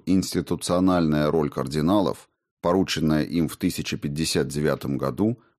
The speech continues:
вполне утвердилась. Именно они, и только они, гарантировали преемственность папской власти, potestas papa.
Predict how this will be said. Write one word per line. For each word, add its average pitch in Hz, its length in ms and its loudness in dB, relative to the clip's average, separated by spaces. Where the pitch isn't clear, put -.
вполне 85 420 2
утвердилась. 73 880 -4
Именно 131 540 4
они, 95 420 2
и - 120 -4
только 80 460 0
они, 82 380 2
гарантировали 135 840 2
преемственность 104 920 0
папской 87 400 -2
власти, 98 500 0
potestas 85 640 -2
papa. 69 380 -2